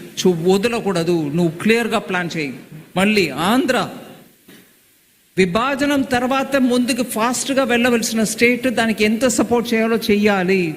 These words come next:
చెయ్యండి అని నాకు క్లియర్గా గైడెన్స్ ఇస్తారు. కాబట్టి నేను బడ్జెట్లో ఏదో చేయ ప్రయత్నం చేస్తున్నాను. అందువల్ల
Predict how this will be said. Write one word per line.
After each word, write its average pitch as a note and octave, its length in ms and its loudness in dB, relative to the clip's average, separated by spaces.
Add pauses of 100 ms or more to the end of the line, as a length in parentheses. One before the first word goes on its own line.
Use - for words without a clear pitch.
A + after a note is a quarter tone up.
(120)
చెయ్యండి F3+ 560 0 (840)
అని C4+ 200 4
నాకు B3 380 0
క్లియర్గా C#4+ 1040 -2
గైడెన్స్ A3 420 0
ఇస్తారు. G#3+ 340 0
కాబట్టి G3+ 380 0
నేను A3+ 240 2
బడ్జెట్లో G#3 480 0
ఏదో G3 160 2 (140)
చేయ A3 220 4 (640)
ప్రయత్నం G3+ 440 2
చేస్తున్నాను. C#3 440 -6 (480)
అందువల్ల A3+ 540 0